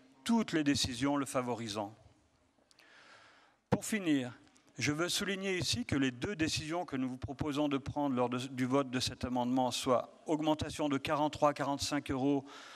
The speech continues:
par cheval fiscal pour la taxe sur les certificats d'immatri-, d'immatriculation des véhicules et exonération à cent pour cent de cette même taxe pour les véhicules propres, nous calant ainsi sur les dispositifs auvergnats, auront un impact budgétaire positif,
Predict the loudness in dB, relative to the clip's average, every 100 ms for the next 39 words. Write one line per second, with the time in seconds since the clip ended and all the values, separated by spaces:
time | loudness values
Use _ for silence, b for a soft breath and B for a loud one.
0 | B B -4 -2 -2 0 0 0 -4 0
1 | 0 0 -2 -2 -2 -4 -2 -2 -4 -8
2 | -8 -4 -4 -4 -4 -4 -6 -8 -12 0
3 | 4 4 0 -8 -4 -2 -2 -4 -4 -2
4 | -2 0 -2 -2 -2 0 0 0 -4 -2
5 | 0 0 2 0 -2 -6 -8 -8 -4 0
6 | 0 0 -4 0 0 0 -4 -4 -4 -2
7 | -4 -4 -6 0 2 2 -2 -16 B B
8 | B B B -2 2 4 4 2 0 -4
9 | -4 -4 -4 -10 -6 -6 -4 -6 -2 2
10 | 2 4 4 2 -2 B B B B 2
11 | 4 6 4 2 2 0 -4 -6 -8 -8
12 | -6 -6 -2 -4 0 -2 -4 -10 -6 -4
13 | -4 -8